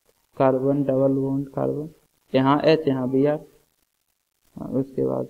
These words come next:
फिर ethyl सी टू एच फ़ाइव लिख दीजिए और दूसरा में reverse कर दीजिए, जहाँ बीआर है वहाँ एच और जहाँ एच है वहाँ बीआर। तो यहाँ पे hydrogen लगाए थे तो यहाँ बीआर लगा दीजिए, डबल बॉन्ड कार्बन, यहाँ से एच और ये सी टू एच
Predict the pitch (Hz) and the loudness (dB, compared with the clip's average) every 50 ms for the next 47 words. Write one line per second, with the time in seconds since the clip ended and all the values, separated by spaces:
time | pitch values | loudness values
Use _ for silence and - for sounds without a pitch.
0 | - - 147 156 165 - _ _ _ _ _ - 135 135 135 131 127 127 127 123 | -8 -8 -6 -6 -8 -10 _ _ _ _ _ -4 -2 -2 -2 -2 0 -2 -2 -4
1 | - - 139 131 135 135 127 127 - - - 131 131 131 - 131 127 123 - - | -4 -6 -6 -4 -2 -2 -2 -2 -4 -6 -8 -8 -8 -6 -8 -8 -10 -10 -10 -8
2 | 127 123 131 147 135 139 143 _ _ _ _ _ _ _ _ - 135 143 143 147 | -10 -8 -8 -8 -10 -12 -12 _ _ _ _ _ _ _ _ 0 2 4 4 4
3 | 151 147 156 151 143 139 135 131 123 120 - - - - - 123 123 127 120 127 | 2 4 4 4 4 4 4 2 0 -2 -6 -10 -18 -12 -6 0 0 2 2 2
4 | 131 139 135 - 151 143 139 147 135 135 139 135 135 131 - 131 131 135 139 139 | 0 0 0 0 0 0 0 0 0 0 0 -2 -2 -2 -2 0 2 4 2 2
5 | - - - - _ _ _ _ - 127 135 131 139 139 143 143 143 139 127 123 | 0 -6 -18 -20 _ _ _ _ -2 2 4 6 6 6 6 6 4 4 4 2
6 | 117 131 127 117 - 139 143 131 - - - 120 117 113 123 123 127 117 113 120 | 2 0 -4 0 4 6 6 6 4 2 0 0 0 0 0 -2 -4 -4 -4 -4
7 | 117 113 - 131 127 120 120 123 120 113 123 117 113 107 - - - _ _ _ | -4 -4 -2 -2 -2 -2 -2 -2 -4 -4 -4 -2 -2 -2 -4 -6 -12 _ _ _
8 | _ _ _ _ _ _ _ _ _ - 127 120 - 127 127 135 139 135 143 151 | _ _ _ _ _ _ _ _ _ -2 -2 0 2 2 4 4 2 4 4 4
9 | 147 135 135 135 143 143 147 156 160 160 160 156 156 156 156 156 135 - 123 131 | 6 6 6 6 6 4 4 4 4 2 2 2 2 0 0 -2 -2 -2 -2 -4
10 | 120 127 123 123 127 127 127 131 127 127 123 123 127 123 123 123 131 135 - - | -2 -2 0 0 0 0 -2 -2 -4 -4 -4 -4 -6 -6 -4 -6 -8 -8 -10 -12
11 | _ _ _ _ _ _ _ _ _ _ - 127 131 127 131 135 131 131 135 139 | _ _ _ _ _ _ _ _ _ _ -2 0 2 4 4 4 4 2 -2 -2
12 | 147 156 - - _ _ _ _ - 131 123 127 123 135 151 160 - _ _ - | -4 -4 -6 -12 _ _ _ _ -4 -2 -2 0 -2 -2 -4 -6 -10 _ _ -12
13 | - 127 123 127 131 - 131 135 143 - - - - 123 123 123 127 123 123 131 | -10 -8 -6 -6 -6 -4 -4 -4 -4 -6 -8 -10 -8 -6 -6 -6 -6 -4 -4 -4
14 | 156 185 - - _ _ _ _ _ _ _ _ _ _ _ _ _ - 135 120 | -4 -6 -8 -18 _ _ _ _ _ _ _ _ _ _ _ _ _ -4 -4 -4
15 | - - 117 117 - | -2 -2 -2 -2 -2